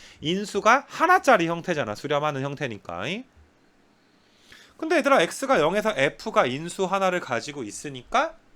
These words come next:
니은은 볼 것도 없이 미분이 가능하게 되겠지. 그래서 기억과 니은은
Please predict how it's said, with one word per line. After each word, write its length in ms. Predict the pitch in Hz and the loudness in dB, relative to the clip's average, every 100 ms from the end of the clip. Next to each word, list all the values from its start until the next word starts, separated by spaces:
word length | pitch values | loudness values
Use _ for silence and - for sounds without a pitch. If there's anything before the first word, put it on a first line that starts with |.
| 120 | -14
니은은 360 | 151 185 180 160 | -8 -6 -6 -10
볼 280 | - 165 170 | -8 -8 -4
것도 320 | 202 196 180 | -4 -4 -4
없이 300 | 139 - 123 | -6 -6 -10
미분이 540 | 104 104 107 170 240 - _ _ _ | -12 -14 -12 -10 -10 -14 _ _ _
가능하게 560 | - 117 135 123 98 | -8 -8 -6 -10 -10
되겠지. 680 | 90 95 104 - 82 82 139 196 | -12 -12 -12 -14 -18 -14 -14 -14
그래서 180 | 104 107 | -18 -14
기억과 440 | - 135 135 131 | -2 -2 0 -4
니은은 480 | 101 95 98 202 294 | -4 -6 -4 -4 -4